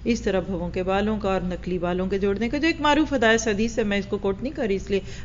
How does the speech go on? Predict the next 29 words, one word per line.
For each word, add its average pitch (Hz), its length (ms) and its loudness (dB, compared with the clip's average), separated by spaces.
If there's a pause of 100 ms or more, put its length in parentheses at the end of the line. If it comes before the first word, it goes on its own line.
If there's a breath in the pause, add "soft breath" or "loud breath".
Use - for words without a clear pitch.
आप 220 180 4
भी 233 160 2
इसको 220 260 0
कोट 190 300 0
ना 190 80 -2
कीजिए, 185 380 -2 (260 loud breath)
सिर्फ 254 280 4
इशारा 196 360 2
लिख 170 260 -2
लें। 170 120 -8 (640)
अब 226 200 4
क्या 240 140 6
हुआ? 233 180 2 (1000)
कहने 185 200 0
लगी, 185 180 0
"अच्छा, 208 340 -2 (460)
ठीक 254 280 0
है, 269 120 -4 (340 loud breath)
लेकिन 220 300 2
इब्ने 220 260 2
मसूद, 233 480 0 (500)
आपकी 190 360 -2
तो 220 100 0
अपनी 202 280 0
बीवी 190 260 0
ये 277 140 0
काम 262 220 0
करती 233 380 -2
है।" - 280 -8